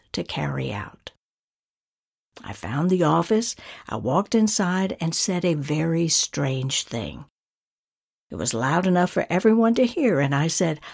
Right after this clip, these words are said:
"I'm doing this for the sixth generation."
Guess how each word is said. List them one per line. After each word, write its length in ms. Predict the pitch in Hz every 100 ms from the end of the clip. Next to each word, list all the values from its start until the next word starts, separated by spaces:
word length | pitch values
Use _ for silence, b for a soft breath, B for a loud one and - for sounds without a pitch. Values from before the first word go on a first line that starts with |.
| B B -
"I'm 420 | 185 240 269 233
doing 480 | 226 208 180 160 151
this 440 | 143 151 226 -
for 180 | - 160
the 120 | 156
sixth 680 | 139 - - 240 226 - - - _
generation." 760 | - 160 160 147 127 131 - -